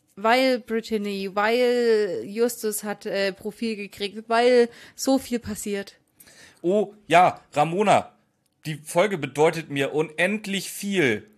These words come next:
Speaker 2: Gut, dass ich noch mal drüber nachgedacht habe. Es hat auch nichts damit zu tun, dass du gerade eine Waffe auf mich richtest.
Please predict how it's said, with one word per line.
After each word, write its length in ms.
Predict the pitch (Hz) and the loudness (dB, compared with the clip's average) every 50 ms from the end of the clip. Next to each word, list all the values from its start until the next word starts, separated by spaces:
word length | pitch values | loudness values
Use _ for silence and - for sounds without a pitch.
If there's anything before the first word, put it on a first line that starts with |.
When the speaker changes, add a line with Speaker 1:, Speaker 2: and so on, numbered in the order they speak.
| _ | _
Speaker 2:
Gut, 160 | - 196 185 208 | -10 -2 0 0
dass 140 | 196 - 196 | 0 0 -2
ich 80 | 175 | -4
noch 160 | 180 190 180 180 | -4 -4 -2 0
mal 100 | 185 175 | -2 -2
drüber 300 | 175 151 165 165 170 165 | -4 -4 -4 -2 0 0
nachgedacht 580 | 170 170 180 180 - 160 131 135 127 120 - | 2 2 0 0 -2 -2 0 0 0 0 0
habe. 180 | - 117 110 117 | -2 -4 -4 -4
Es 120 | 117 - | -4 -2
hat 100 | 156 156 | -2 -2
auch 100 | 160 151 | 0 -2
nichts 220 | 151 170 175 - - | -2 -4 -4 -2 0
damit 240 | 190 180 180 175 - | 0 0 0 -2 -4
zu 100 | - 180 | -6 -8
tun, 240 | 160 - 185 180 180 | -10 -10 -8 -4 -4
dass 140 | 180 175 - | -4 -4 -6
du 100 | 175 165 | -8 -10
gerade 320 | 160 - 165 165 170 170 156 | -6 -2 0 0 2 2 0
eine 180 | 160 160 151 | -2 -2 -2
Waffe 200 | 165 165 - - | -2 -2 0 0
auf 180 | 131 120 113 - | 0 0 0 -2
mich 180 | 117 110 - | -6 -10 -8
richtest. 320 | 107 104 98 - 104 101 | -10 -12 -12 -10 -4 0